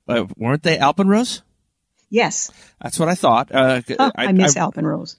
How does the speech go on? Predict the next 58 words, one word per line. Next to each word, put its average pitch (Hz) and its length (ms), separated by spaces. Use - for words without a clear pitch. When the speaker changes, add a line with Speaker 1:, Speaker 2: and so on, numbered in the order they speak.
Speaker 1:
um, 113 560
I've, 127 340
I, - 80
that 135 200
was, 143 320
uh, 135 220
the, 120 200
what 113 160
came 135 220
into 127 160
my 127 140
head 123 220
as 117 160
being 113 460
the, 107 320
uh, 104 240
the 113 140
obvious 113 400
answer 123 320
there, 95 240
is 104 120
we 110 100
had 101 80
a 95 120
very 135 260
long-standing 117 540
relationship 113 640
with - 140
them. 98 260
And, 107 240
uh, 107 360
yeah, 139 200
I 120 100
do 135 160
remember 139 340
seeing 139 460
them. 107 440
I 127 60
didn't 139 220
know 165 180
any 143 180
of 135 100
you 123 180
then, 113 340
so 151 160
I 139 100
probably, 139 360
you 131 180
know, 120 100
didn't 127 300
think 139 180
much 131 240
of 127 140
it 127 100
at 123 280
the 113 80
time, 127 360
but, 101 140